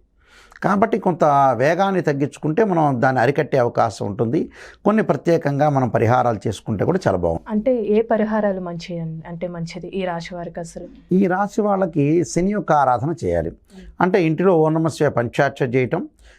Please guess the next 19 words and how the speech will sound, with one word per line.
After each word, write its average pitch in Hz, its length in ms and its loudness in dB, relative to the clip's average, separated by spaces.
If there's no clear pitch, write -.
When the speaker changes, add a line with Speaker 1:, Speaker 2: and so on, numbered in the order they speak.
Speaker 1:
తత్పురుషాయ 202 600 2
విద్మహే 175 280 0
మహాదేవాయ 147 760 2
ధీమహి 131 380 -2
తన్నో 139 400 0
రుద్ర 127 240 0
ప్రచోదయాత్ 120 680 2
అనే 104 120 -2
మంత్రాన్ని, 104 560 0
పాశుపతాస్త్ర 175 720 0
రుద్రాభిషేకం 120 840 0
చేసుకోవటం, 110 560 -2
వీలైతే 185 360 4
రుద్ర 139 320 2
హోమం 143 540 0
చేసుకోవటం, 131 580 0
ద్వాదశ 175 440 2
జ్యోతిర్లింగాల్లో 139 840 2
ఒక 120 340 0